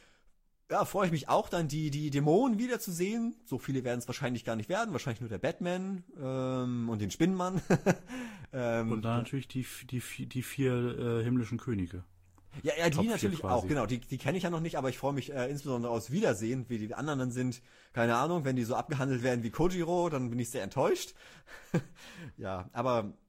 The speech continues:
Speaker 1: vielleicht erleben wir auch andere aus Jaibas Team noch ein bisschen stärker in Aktion. Man weiß ja, glaub ich, noch nicht, welchen Plan die sich genau überlegt haben, um Sch-, Schloss Onimaru zu überfallen. Ähm, ja, also diese, diese Berichterstattung, die da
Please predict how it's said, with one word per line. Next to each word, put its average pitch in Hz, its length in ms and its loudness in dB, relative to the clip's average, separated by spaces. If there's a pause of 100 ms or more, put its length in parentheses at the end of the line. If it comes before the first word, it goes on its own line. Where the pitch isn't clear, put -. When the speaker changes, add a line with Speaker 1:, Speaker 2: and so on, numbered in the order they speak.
(400)
Speaker 1:
vielleicht 180 280 0
erleben 190 300 2
wir 180 140 2
auch 135 140 -2
andere 180 380 2
aus 131 160 2
Jaibas 131 360 0
Team 160 260 -2
noch 151 100 0
ein - 60 -6
bisschen 139 200 -2
stärker 139 380 0
in 139 80 -2
Aktion. 175 640 2
Man 139 300 -4
weiß 120 200 -2
ja, 196 60 -4
glaub 185 160 -4
ich, 156 60 -8
noch 165 100 -4
nicht, 208 160 -6
welchen 165 220 -6
Plan 175 280 -6
die 170 60 -4
sich 165 180 -10
genau 156 460 -4
überlegt 113 640 0
haben, 113 360 4
um 113 280 -2
Sch-, - 240 -16 (240)
Schloss 123 240 -4
Onimaru 117 440 -2
zu - 160 -14
überfallen. 123 480 -2 (1040)
Ähm, 135 520 2 (160)
ja, 104 260 0
also 143 160 0
diese, 151 200 -4
diese 120 260 -8
Berichterstattung, 180 960 -4 (220)
die 143 380 -2
da 131 560 0